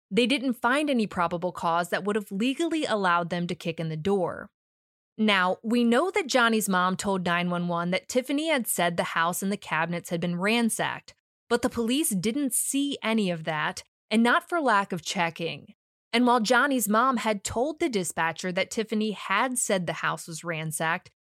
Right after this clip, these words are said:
Tiffany herself did not mention that to the dispatcher when Johnny's mom handed her the phone. I reached out to a police officer to ask at what point the police would have the authority to kick in a door.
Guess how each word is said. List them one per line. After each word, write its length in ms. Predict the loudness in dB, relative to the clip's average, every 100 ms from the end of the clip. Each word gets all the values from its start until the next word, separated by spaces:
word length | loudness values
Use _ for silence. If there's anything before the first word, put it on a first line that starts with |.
| _ 0
Tiffany 440 | 0 2 2 2
herself 800 | 2 0 2 0 2 4 2 0 -6
did 200 | -2 0
not 380 | 2 2 0 0
mention 360 | -2 -2 -2 -2
that 180 | -2
to 100 | -4
the 120 | -4 -2
dispatcher 580 | -4 -2 -2 -2 -4
when 160 | -2 0
Johnny's 440 | 0 0 -2 -4
mom 240 | -2 -2 -2
handed 300 | -4 -4 -4
her 120 | -4
the 100 | -6
phone. 580 | -2 0 0 -2 -8 -20 _ _ _ _ _ _ _ 0
I 60 | 0
reached 420 | 2 0 0 2
out 180 | 2 2
to 100 | -2
a 60 | -2
police 400 | -2 -2 -2 0
officer 540 | 0 -2 -4 -4 -4
to 220 | -6 -2
ask 280 | -2 -2 -2
at 160 | -2 0
what 360 | 2 2 0
point 320 | -4 -4 -2
the 60 | -6
police 440 | -6 -6 -4 -4
would 120 | -6 -2
have 260 | -2 -2
the 100 | -2
authority 480 | -4 -4 -4 -4 -4
to 100 | -6
kick 280 | -6 -6 -6
in 100 | -8
a 60 |
door. 540 | -2 0 2 0 -4